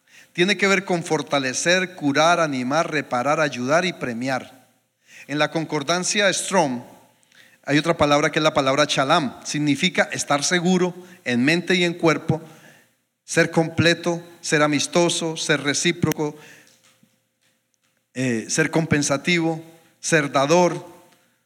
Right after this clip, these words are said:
eh, ser pacífico, ser próspero, ser restablecido, ser seguro.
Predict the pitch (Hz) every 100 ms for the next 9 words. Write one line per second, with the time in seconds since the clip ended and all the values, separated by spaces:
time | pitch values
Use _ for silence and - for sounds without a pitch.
0 | _ _ _ _ - 135 127 117 104 -
1 | _ _ _ _ - - 156 151 143 180
2 | 180 170 - 175 165 156 131 - 165 165
3 | 175 170 165 - - - _ _ _ _
4 | _ _ _ _ _ _ _ _ _ _
5 | _ _ - 170 147 151 156 135 127 120
6 | 165 160 - 143 131 143 - 123 113 101